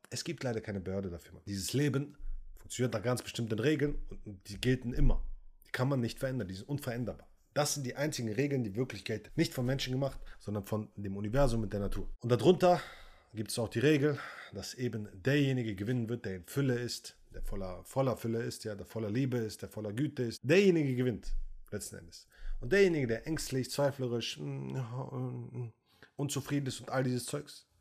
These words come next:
der wird untergehen. Und wenn du einer davon bist, dann weil du dich emotional aus der Bahn hast werfen lassen und in die Falle reingetappt bist. Das heißt also, du bist einer von den Losern. Du bist einer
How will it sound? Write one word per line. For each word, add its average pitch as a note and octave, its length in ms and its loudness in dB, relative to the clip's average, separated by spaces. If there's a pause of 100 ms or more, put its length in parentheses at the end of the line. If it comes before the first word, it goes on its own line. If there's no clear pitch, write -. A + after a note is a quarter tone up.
(120)
der C#3 180 -2
wird C3+ 120 -6
untergehen. G#2+ 380 -8
Und B2 140 2
wenn G#3+ 140 10
du F#3 160 6
einer C3 240 6
davon A2+ 280 2
bist, C#3 320 -4
dann A#2 260 -2
weil E3+ 180 6
du C#3 80 -2
dich B2 260 -4
emotional B2+ 580 -2
aus A#2+ 140 -6
der G#2+ 80 -2
Bahn A#2+ 380 2
hast - 240 -8
werfen G2 320 -4
lassen - 400 -6
und D#3 200 -2
in D#3+ 40 2
die D3+ 80 0
Falle E3+ 240 2
reingetappt D3+ 420 -4
bist. - 180 -14
Das - 140 -8
heißt D3+ 220 -2
also, B2+ 220 -2
du G#2+ 140 -4
bist D3+ 360 0
einer A#2+ 240 0
von G#2+ 200 -4
den A#2 120 2
Losern. D3+ 380 4
Du G#2 80 -10
bist - 260 -6
einer D3+ 400 2